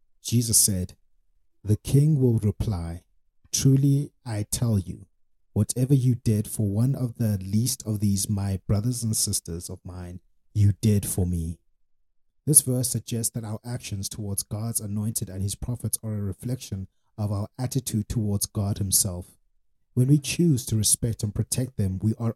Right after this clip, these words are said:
honoring God. Let's take another example. In the book of Numbers, chapter twelve, Miriam and Aaron spoke against Moses because of the Cushite woman he had married. The Lord heard it, and his anger burned.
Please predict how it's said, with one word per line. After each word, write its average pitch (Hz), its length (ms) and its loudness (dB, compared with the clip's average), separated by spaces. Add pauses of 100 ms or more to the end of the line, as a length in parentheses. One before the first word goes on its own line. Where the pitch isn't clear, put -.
honoring 113 480 2
God. 87 380 -6 (800)
Let's 120 160 4
take 127 220 2
another 113 260 2
example. 107 580 0 (540)
In 123 80 2
the 120 80 4
book 143 160 4
of 113 120 2
Numbers, 117 400 4
chapter - 300 -2
twelve, 98 560 -4
Miriam 117 480 4
and 101 140 0
Aaron 120 320 4
spoke - 400 4
against 107 420 2
Moses 110 400 2
because 110 420 0
of 110 140 -6
the 113 100 -2
Cushite 117 520 0
woman 104 400 0 (260)
he 127 200 2
had 107 340 0
married. 90 500 0 (680)
The 113 60 4
Lord 143 300 6
heard 123 320 0
it, - 180 -6
and 107 160 -6
his 117 300 -2
anger 113 280 -2 (140)
burned. 92 540 4